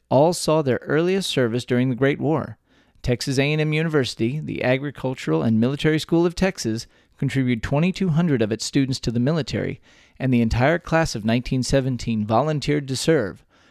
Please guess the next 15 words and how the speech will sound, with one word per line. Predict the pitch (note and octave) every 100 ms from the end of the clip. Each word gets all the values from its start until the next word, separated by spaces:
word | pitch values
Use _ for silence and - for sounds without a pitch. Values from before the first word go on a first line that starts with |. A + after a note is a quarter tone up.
| _
a | C3
source | - F#3 -
of | C#3
great | C3 E3+ G#3+
pride | - C#3 C3 G#2 G#2+
for | B2
many | B2+ D3+
years | C3 A2+ G#2+
to | -
the | A#2
school. | A#2+ F3+ F3 - - _ _ _ _
Go | F3 C#4
get | C#4 C#4+
'em, | A#3+ F3
boys! | E3+ G3 C4+ G3